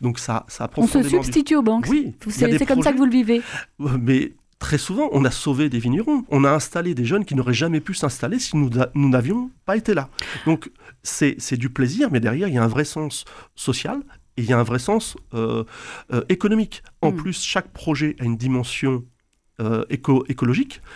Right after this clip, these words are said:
Speaker 1: On ne, on refuse de monter des projets qui n'aient pas un sens é-, écologique. On veut des, du respect de l'environnement.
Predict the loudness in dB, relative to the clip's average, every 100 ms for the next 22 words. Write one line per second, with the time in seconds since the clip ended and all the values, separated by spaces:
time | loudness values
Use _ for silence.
0 | -10 0 4 6 6 4 2 -4 0 0
1 | 0 -4 -2 -2 -2 -4 -6 -6 -4 -2
2 | -2 -6 _ -4 0 2 0 -2 -6 -4
3 | -4 -4 -6 -2 -4 -4 -8 -6 -4 2
4 | 2 0 -6 -20 -16 -14 -4 -2 0 0
5 | 2 2 2 0 0 -2 -2 0 0 -2